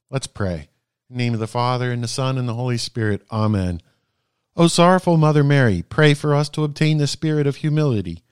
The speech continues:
confidence, and persistency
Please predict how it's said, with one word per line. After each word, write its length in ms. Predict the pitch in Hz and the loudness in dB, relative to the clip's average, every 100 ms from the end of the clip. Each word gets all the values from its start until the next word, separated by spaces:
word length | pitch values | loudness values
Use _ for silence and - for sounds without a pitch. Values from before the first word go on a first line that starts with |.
| _ _ | _ _
confidence, 720 | - 156 160 156 156 156 - _ _ _ | -2 0 0 0 -2 -4 -8 _ _ _
and 240 | 170 180 - | -2 -2 0
persistency 800 | 165 - 139 - 104 - 90 | -2 0 -2 -2 -6 -6 -10